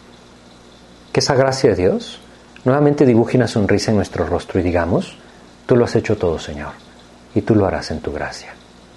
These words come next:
Evidentemente, esto no quiere decir que no tengamos que buscarle al Señor. Él nos llama a ser disciplinados, a buscarle con carácter y a ser esforzados en procurar mantener esa intimidad con Él a través de su palabra,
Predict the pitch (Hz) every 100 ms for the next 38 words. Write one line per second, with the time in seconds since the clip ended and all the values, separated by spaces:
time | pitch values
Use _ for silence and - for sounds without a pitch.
0 | - - - - - - 123 127 117 117
1 | 120 123 - 117 117 117 127 117 101 165
2 | 160 151 120 120 107 107 - 107 101 -
3 | 104 92 87 - 82 117 214 - - -
4 | - 175 240 247 277 285 127 160 139 143
5 | 143 131 113 104 196 117 127 120 - 120
6 | 156 196 - 120 - 92 127 165 107 107
7 | - 170 220 - 139 143 117 101 101 -
8 | - - - 110 - 139 156 143 165 233
9 | 294 233 190 160 160 175 147 160 139 135
10 | 196 - 233 139 117 107 104 101 107 101
11 | 101 95 95 123 92